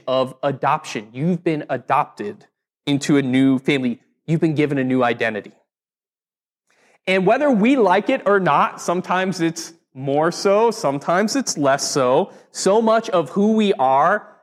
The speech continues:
as people, you can trace back. I mean, it's not even a dotted line. It's like the straight, bolded, thick line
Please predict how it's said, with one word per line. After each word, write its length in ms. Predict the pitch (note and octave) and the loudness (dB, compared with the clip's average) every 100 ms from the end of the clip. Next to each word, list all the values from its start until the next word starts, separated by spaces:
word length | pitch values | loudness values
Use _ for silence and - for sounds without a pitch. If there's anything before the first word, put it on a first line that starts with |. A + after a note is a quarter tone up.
| _ | _
as 220 | D3 C#3+ | -4 -4
people, 760 | - - D3+ G3 G#3 B3+ B3+ _ _ _ _ | -6 -6 -4 0 0 0 -6 _ _ _ _
you 160 | C#3+ F3 | -4 -2
can 240 | - F#3+ | -2 -4
trace 440 | - - C#3 D#3 - | -4 -4 -2 -2 -2
back. 480 | B2+ A#2+ D3 - _ - | -2 0 -2 -6 _ -4
I 100 | C#3+ | 0
mean, 260 | D3+ C#3+ C#3+ | 2 0 0
it's 180 | D#3+ D#3+ | -2 0
not 180 | E3 E3+ | 0 2
even 200 | E3 D3 | 2 0
a 60 | |
dotted 440 | B2 A#2+ B2 B2 A2 | 0 0 2 0 0
line. 400 | G#2+ G2+ G2 - | 0 -2 -6 -4
It's 220 | D3 C#3+ | -2 0
like 240 | D3+ C#3+ - | 0 0 0
the 120 | C3+ | -4
straight, 560 | - - D#3 D3 D3+ | -4 -2 0 0 -2
bolded, 500 | - C#3 C#3 D3 A#2+ | 0 2 2 0 -2
thick 440 | _ - D#3+ - - | _ -2 -2 -4 -8
line 520 | C#3+ C3+ A#2+ A2 A2 | -2 2 2 0 -4